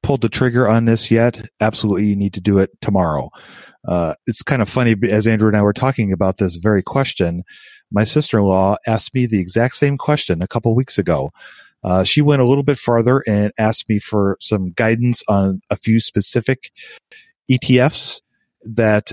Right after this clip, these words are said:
I was able to dig around and give her some, eh, guidance on which ones to choose. And it was really easy, and it was, uh,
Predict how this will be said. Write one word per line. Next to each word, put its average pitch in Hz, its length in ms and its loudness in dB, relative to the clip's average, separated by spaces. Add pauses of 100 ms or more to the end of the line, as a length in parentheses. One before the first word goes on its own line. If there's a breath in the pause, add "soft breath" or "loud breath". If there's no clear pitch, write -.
(120)
I 107 160 4
was 101 200 2
able 107 220 4
to 104 180 0
dig 104 240 0
around 113 440 2
and 98 180 -2
give 104 140 -2
her 104 100 2
some, 98 460 -2 (160)
eh, 107 80 -2 (100)
guidance 117 640 -2 (420 loud breath)
on 107 220 2
which 110 240 0
ones 110 220 0
to 90 100 -12
choose. 151 520 0 (480 soft breath)
And 110 640 2 (160)
it 117 240 4
was 104 300 -2
really 135 260 2
easy, 165 480 2
and 113 300 2
it - 160 -6
was, 107 200 0 (160)
uh, 98 280 0